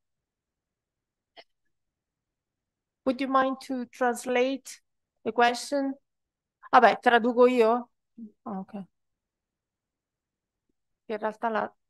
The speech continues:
La domanda era abbastanza semplice in questo caso, cioè chiedeva il professor Rui se, eh, effettivamente, siccome molti sex offender hanno tendenzialmente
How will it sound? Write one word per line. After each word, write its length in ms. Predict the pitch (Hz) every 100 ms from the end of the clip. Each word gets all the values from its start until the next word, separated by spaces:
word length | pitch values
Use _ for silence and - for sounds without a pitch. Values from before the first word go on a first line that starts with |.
| _ -
La 180 | 208
domanda 400 | 214 240 262 240
era 100 | 220
abbastanza 1000 | 220 220 226 - 240 - 240 226 220 220
semplice 600 | 214 247 220 208 220 208
in 100 | 214
questo 320 | 202 226 - 269
caso, 460 | 294 330 302 339 330 - _
cioè 180 | - 240
chiedeva 440 | 202 233 233 233 226
il 100 | 214
professor 600 | 214 202 208 - 233 233
Rui 480 | 247 294 311 285 247
se, 420 | - 240 240 247
eh, 80 | 247 - _ - 233 220 214 220
effettivamente, 760 | 202 233 208 247 262 254 - 214
siccome 380 | 233 254 247
molti 540 | 233 254 285 233 220 214
sex 280 | 214 - 220
offender 640 | 202 - 233 214 208 208
hanno 500 | - 240 226 220 214
tendenzialmente 1400 | 208 214 214 220 214 - 226 220 233 240 226 202 -